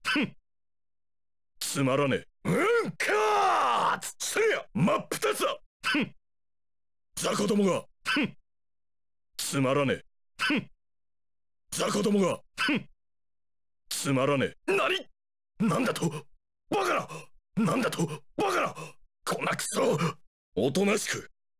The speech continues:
俺のものになれ！また貴様か！いい加減にしろ！これさえありゃ、これさえありゃ、鉄砲なんぞ！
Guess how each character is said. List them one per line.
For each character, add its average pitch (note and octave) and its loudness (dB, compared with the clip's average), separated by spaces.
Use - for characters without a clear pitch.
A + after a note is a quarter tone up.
俺 F3+ 2
の C#4 2
も C4+ 2
の D4+ 2
に D4 2
な C#4 0
れ！ E4+ -2
ま F#2 2
た E3 -2
貴 - -6
様 - 0
か！ F3 2
い - 0
い G#3 -4
加 G3+ 0
減 B3+ 0
に C4+ 2
し A#3 -2
ろ！ D4 0
こ A2+ 0
れ D3 2
さ E3+ 0
え F3 2
あ E3+ 0
り G3+ 0
ゃ、 C3 -2
こ A2+ 0
れ D3+ 2
さ D#3+ -2
え F3+ 2
あ F3 0
り G3 0
ゃ、 C3 -2
鉄 G3+ -4
砲 A#3+ 2
な A#3 2
ん C4+ -2
ぞ！ A#3+ 0